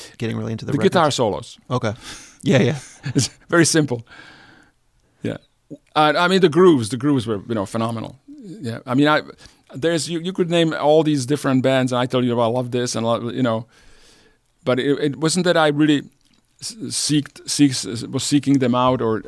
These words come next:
Speaker 2: or looking at a, at an influence. I was just, the energy itself was how to capture that. You know, that was pretty much, uh, at the forefront of my mind when I listened to any of this. The overall impact, how the music is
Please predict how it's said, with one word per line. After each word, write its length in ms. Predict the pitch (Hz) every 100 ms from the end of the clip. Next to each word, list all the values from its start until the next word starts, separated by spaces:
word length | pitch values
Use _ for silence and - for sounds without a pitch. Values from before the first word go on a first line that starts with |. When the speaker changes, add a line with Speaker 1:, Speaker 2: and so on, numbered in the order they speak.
| 90 -
Speaker 2:
or 200 | 113 117
looking 340 | 113 139 143 127
at 100 | 131
a, 180 | 127 120 _ _ _ _
at 120 | -
an 120 | 117 143
influence. 540 | 147 160 143 92 -
I 100 | 107
was 220 | 123 120
just, 380 | - 139 - -
the 140 | 127 -
energy 560 | 156 175 127 117 - _
itself 600 | 123 - 147 127 80 - - _ _ _ _ _ -
was 180 | 110 107
how 200 | 135 143
to 320 | 139 123 - - -
capture 360 | 117 117 -
that. 240 | 107 85 - _ _ 156
You 120 | 123
know, 140 | 107
that 200 | 104 127
was 220 | 127 123 120 85 160 262 202 113 -
pretty 160 | 127 131
much, 320 | 123 - - _ _ _ _ -
uh, 200 | - 117
at 80 | 120
the 80 | 123
forefront 420 | - 123 117 117
of 80 | 110
my 120 | 107
mind 360 | 107 92 101 -
when 120 | 107
I 80 | 107
listened 280 | 113 110 110
to 80 |
any 180 | - 123
of 160 | 113 113
this. 300 | 104 101 - _ - _ _ _ _ _ _ -
The 200 | 160 120
overall 420 | 143 135 135 120
impact, 600 | 156 143 135 113 92 -
how 140 | 117 123
the 100 | 120
music 400 | 131 127 123 117
is 200 | 110